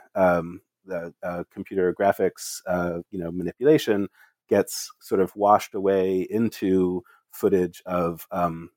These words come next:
you know, thousands or millions or kind of uncountable children singing along with Bieber, um, in their backyards and in their bedrooms.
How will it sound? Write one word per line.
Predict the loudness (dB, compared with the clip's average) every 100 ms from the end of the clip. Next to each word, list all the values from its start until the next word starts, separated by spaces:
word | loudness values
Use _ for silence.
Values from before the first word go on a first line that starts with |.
| _ _
you | -6
know, | -6 -8 0
thousands | 2 2 0 0
or | 2
millions | 2 4 4 2
or | -6
kind | -4 -2
of | -2 -4
uncountable | -4 -4 0 2 2 0 -4
children | 0 0 0 -2 -4 -4
singing | 0 2 2
along | 2 2 0 -2 -6 -10
with | 0 0 0 0
Bieber, | 2 2 0 -4 -8 _ _ -2
um, | 0 2 -2 -6
in | -6 0
their | 2
backyards | 2 0 0 2 2 -2 -2
and | 0
in | 2
their | 4 2
bedrooms. | 2 0 -2 -4 -8 -14